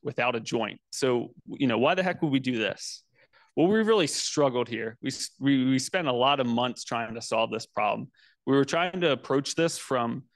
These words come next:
a, like, an in-painting perspective, where we were gonna predict what pixels are the seam and then take some surrounding pixels and copy them into the seam and add some blur. And that was, like, a general approach. And that kind of worked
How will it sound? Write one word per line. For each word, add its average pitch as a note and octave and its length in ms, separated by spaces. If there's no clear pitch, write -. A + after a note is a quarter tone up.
a, A#2 240
like, A2 180
an G#2+ 220
in-painting D#3 720
perspective, F3 800
where B2 80
we B2+ 140
were C3 80
gonna B2 240
predict - 480
what C3 240
pixels D#3+ 600
are C3+ 200
the E3+ 100
seam G3+ 400
and B2+ 120
then B2+ 180
take C3 280
some C3 220
surrounding A#2+ 480
pixels C#3+ 420
and A2+ 140
copy B2 400
them A#2+ 300
into B2 260
the A2+ 100
seam A2 340
and A2 100
add G#2+ 200
some A2 160
blur. G#2+ 320
And B2+ 100
that C3+ 120
was, C3+ 100
like, C3 120
a A2+ 80
general A2 320
approach. A2 420
And C3+ 80
that F#3+ 300
kind B3 200
of C3 140
worked C#3 380